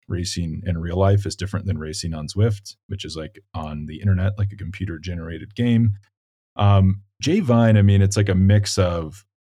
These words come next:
there's a lot of really good riders. Uh, like, we were looking at those Haute Route results, and, like, Ilnur Zakarin was, like, sixth at the Haute Route, which is a, a amateur race getting beat by, like,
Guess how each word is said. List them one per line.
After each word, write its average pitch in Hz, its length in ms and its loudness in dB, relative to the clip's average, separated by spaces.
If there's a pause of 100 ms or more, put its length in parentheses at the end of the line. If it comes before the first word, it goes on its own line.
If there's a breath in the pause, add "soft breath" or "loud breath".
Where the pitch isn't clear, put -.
(340)
there's 180 180 2
a 151 40 4
lot 90 320 4
of 78 120 -4
really 82 340 -4
good 76 160 -8
riders. 85 400 -2
Uh, 101 240 2
like, 98 260 0 (640)
we 110 120 2
were 98 100 4
looking 98 280 2
at 95 100 0
those 95 260 -2
Haute 107 200 0
Route 104 320 2
results, 98 640 0
and, 101 240 4
like, 95 240 0
Ilnur 113 320 4
Zakarin 87 600 -2
was, 82 120 -6
like, 80 140 -10
sixth - 500 -2
at 101 120 -8
the 95 180 -6
Haute 98 180 0
Route, 85 220 -12
which 104 140 0
is 104 120 4
a, 98 120 -2 (560)
a 92 160 -2
amateur 117 440 0
race 98 300 2
getting 92 260 0
beat 98 220 -4
by, 90 160 -4
like, 82 260 -8